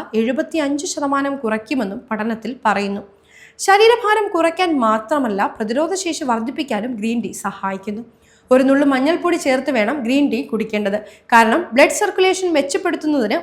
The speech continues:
മഞ്ഞൾ സഹായിക്കുന്നു. നിരവധി ആരോഗ്യ ഗുണങ്ങളുള്ള മഞ്ഞൾ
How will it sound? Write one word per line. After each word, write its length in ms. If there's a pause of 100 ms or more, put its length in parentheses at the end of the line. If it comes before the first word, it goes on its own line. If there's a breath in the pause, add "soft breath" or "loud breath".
(120)
മഞ്ഞൾ 260 (160)
സഹായിക്കുന്നു. 560 (500 soft breath)
നിരവധി 360 (180)
ആരോഗ്യ 360
ഗുണങ്ങളുള്ള 460 (200)
മഞ്ഞൾ 320